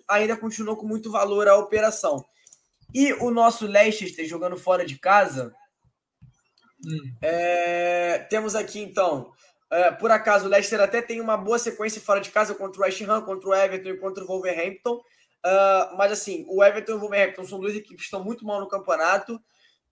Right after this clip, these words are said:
Speaker 1: É, se a gente for pegar aqui times que são mais equiparados com o Liverpool, né, que seria aqui o caso do Chelsea, do Arsenal, é,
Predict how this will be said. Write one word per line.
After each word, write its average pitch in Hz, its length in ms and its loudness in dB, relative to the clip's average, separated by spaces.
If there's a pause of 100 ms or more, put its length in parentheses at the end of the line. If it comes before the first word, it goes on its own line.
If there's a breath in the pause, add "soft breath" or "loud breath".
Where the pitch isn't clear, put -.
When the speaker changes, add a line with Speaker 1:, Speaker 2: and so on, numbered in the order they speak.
(100)
Speaker 1:
É, 202 240 2
se - 80 -6
a 214 40 -2
gente 226 120 -2
for 269 140 2
pegar 240 220 6
aqui 208 520 -2
times 220 400 -6
que 214 120 -10
são 214 160 -4
mais 214 160 0
equiparados 196 800 0 (280)
com 220 240 -2
o 208 60 -2
Liverpool, 190 640 -4
né, 185 160 0
que 185 100 -8
seria 185 360 0
aqui 160 160 -10
o 190 100 -12
caso 147 500 0
do 170 160 -12
Chelsea, 208 520 2
do 170 100 -2
Arsenal, 185 540 0 (440)
é, 165 1000 0